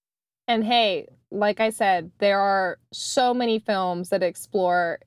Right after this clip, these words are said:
not just our main topic today, but other topics we're going to discuss throughout the season. Please feel free to email us at frameformpodcast at gmail dot com if you have suggestions for films or topics that you want us to discuss.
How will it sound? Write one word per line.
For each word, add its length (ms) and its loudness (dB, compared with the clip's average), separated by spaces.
not 260 -2
just 240 -2
our 340 2
main 340 0
topic 440 0
today, 400 -2
but 320 -2
other 220 0
topics 420 -2
we're 140 -2
going 180 -2
to 60 -8
discuss 400 -2
throughout 320 0
the 80 -6
season. 640 -4
Please 260 0
feel 160 2
free 160 0
to 160 -2
email 220 0
us 240 -2
at 160 0
frameformpodcast 1400 -2
at 140 -2
gmail 340 -4
dot 200 -4
com 440 -4
if 160 -16
you 120 -2
have 200 -2
suggestions 1120 -4
for 460 0
films 360 -2
or 120 -4
topics 600 -2
that 140 0
you 140 -4
want 160 -2
us 160 -8
to 60 -16
discuss. 600 -2